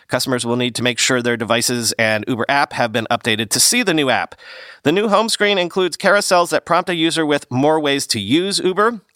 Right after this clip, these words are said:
ways to plan with Uber, or ways to save with Uber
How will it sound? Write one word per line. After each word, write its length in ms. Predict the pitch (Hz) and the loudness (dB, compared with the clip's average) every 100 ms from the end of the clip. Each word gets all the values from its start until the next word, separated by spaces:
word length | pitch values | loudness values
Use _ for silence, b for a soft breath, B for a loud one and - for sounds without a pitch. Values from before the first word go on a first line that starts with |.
| - | -4
ways 320 | 107 107 - | 0 0 0
to 240 | - 101 | -2 -2
plan 380 | 90 151 165 175 | -2 2 2 2
with 140 | 170 | 0
Uber, 200 | 170 160 | 0 0
or 200 | 165 131 | 0 0
ways 320 | 123 180 233 - | 2 0 0 -2
to 120 | 190 | -2
save 500 | - 202 233 214 107 - | 2 2 2 0 -4 -6
with 240 | 127 113 | -4 -2
Uber 320 | 131 117 98 | -2 -2 -2